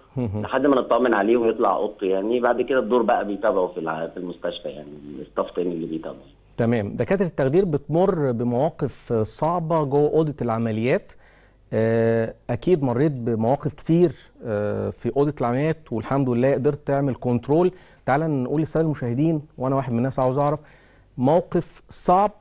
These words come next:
Speaker 1: مريت بيه جوه أوضة العمليات.
Speaker 2: يعني هو مش موقف معين يعني، بس هي أوقات كتير طبعًا بيحصل، آه،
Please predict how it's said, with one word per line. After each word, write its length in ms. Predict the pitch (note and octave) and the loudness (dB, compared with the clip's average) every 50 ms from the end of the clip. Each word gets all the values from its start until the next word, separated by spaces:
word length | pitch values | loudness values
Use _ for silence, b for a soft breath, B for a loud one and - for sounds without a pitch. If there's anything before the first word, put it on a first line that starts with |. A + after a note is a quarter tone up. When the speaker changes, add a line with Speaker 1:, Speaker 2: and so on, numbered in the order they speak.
| - _ - | -14 _ -4
Speaker 1:
مريت 340 | C3 B2+ B2+ B2+ D3 F3+ E3 | -2 -2 0 2 2 0 0
بيه 280 | D3 C3+ E3+ F#3 F#3 - - | 0 0 -2 -2 -2 -2 0
جوه 200 | D3+ E3 D#3 C#3 | 4 4 6 6
أوضة 200 | D3 D3 C#3 A2+ - | 6 4 2 0 -2
العمليات. 460 | A2+ G2+ F#2+ F#2+ F2+ E2+ E2+ - - - _ _ _ _ _ _ _ _ _ _ _ _ _ _ _ _ _ _ _ _ _ _ - - - - - - - - | -6 -8 -8 -8 -8 -10 -12 -14 -18 -20 _ _ _ _ _ _ _ _ _ _ _ _ _ _ _ _ _ _ _ _ _ _ -20 -20 -20 -20 -20 -20 -10 -4
Speaker 2:
يعني 340 | F#2+ G#2 G2+ G2+ G#2 G#2+ G#2+ | -2 0 0 0 0 -2 -2
هو 240 | A2+ B2+ C3+ C3+ B2 | 0 0 2 2 2
مش 300 | B2+ A#2+ G#2+ - - A#2+ | 0 -2 -4 -4 -2 0
موقف 400 | C3+ D3+ C#3+ - C3 A2+ G#2+ A#2 | 0 0 0 -2 -4 -4 -2 0
معين 420 | A2 A2 B2 C3 A#2+ A2+ G2 F#2 | 2 2 2 4 4 2 2 2
يعني، 160 | F#2 F#2 F#2+ | 2 0 0
بس 120 | F2 G#2 G2+ - - | 0 0 -2 -2 -4
هي 420 | G#2+ G#2 A#2 B2 C3 C3+ C3 B2+ - - B B B B B _ _ - - | -2 0 0 2 4 4 2 2 0 -6 B B B B B _ _ -2 2
أوقات 280 | G#2+ - B2 C#3+ - - | 4 4 4 2 0 -2
كتير 180 | - C#3+ C#3 - | -2 -2 0 2
طبعًا 500 | C3 B2 A#2+ A2+ G2 G2+ G2+ G2 F#2+ F#2 | 2 2 2 4 2 2 0 0 -2 -2
بيحصل، 680 | F2 G2 A2+ B2 B2 - - G#2+ G2 G2 F#2+ F#2 F#2 F#2 | 0 2 0 0 0 -2 0 0 2 2 2 0 0 0
آه، 640 | F2+ F2 F2 E2+ E2 E2 E2 D#2+ D#2+ E2 D#2+ - | 0 0 0 0 0 0 0 0 -2 -2 -2 -4